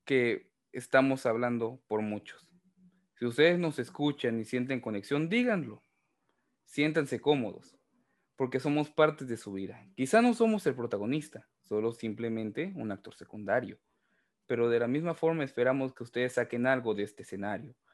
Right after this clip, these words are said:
saquen algo de lo que nosotros decimos, que nuestras palabras les sirvan de ayuda o de reflexión,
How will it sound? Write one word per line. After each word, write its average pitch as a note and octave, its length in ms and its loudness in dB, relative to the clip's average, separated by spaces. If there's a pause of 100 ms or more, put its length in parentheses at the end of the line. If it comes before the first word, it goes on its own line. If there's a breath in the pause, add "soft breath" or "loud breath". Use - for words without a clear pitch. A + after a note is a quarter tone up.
(180)
saquen B2 440 0
algo C3 300 2
de G#2 80 0
lo F#2+ 80 -4
que D#2+ 80 -12
nosotros F#2+ 340 -10
decimos, G2+ 540 -6 (260 soft breath)
que A#2 100 -4
nuestras A#2 320 -2
palabras C3+ 440 4
les A#2 160 -2
sirvan E3+ 420 0
de G#2+ 80 -2
ayuda C3 320 0
o A#2 40 2
de G#2+ 140 -2
reflexión, G2+ 560 -10